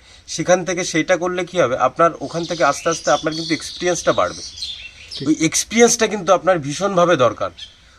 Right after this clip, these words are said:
Speaker 1: ওই বাচ্চা হওয়া থেকে শুরু করে, ওই পশুটা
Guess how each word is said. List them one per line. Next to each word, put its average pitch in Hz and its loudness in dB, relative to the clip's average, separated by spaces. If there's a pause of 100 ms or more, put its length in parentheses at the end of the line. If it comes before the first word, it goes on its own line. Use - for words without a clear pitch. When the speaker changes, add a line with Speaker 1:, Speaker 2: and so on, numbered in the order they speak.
(140)
Speaker 1:
ওই 160 2
বাচ্চা 147 4
হওয়া 165 4
থেকে 170 -4
শুরু 170 -6
করে, 147 -2 (300)
ওই 156 2
পশুটা 180 2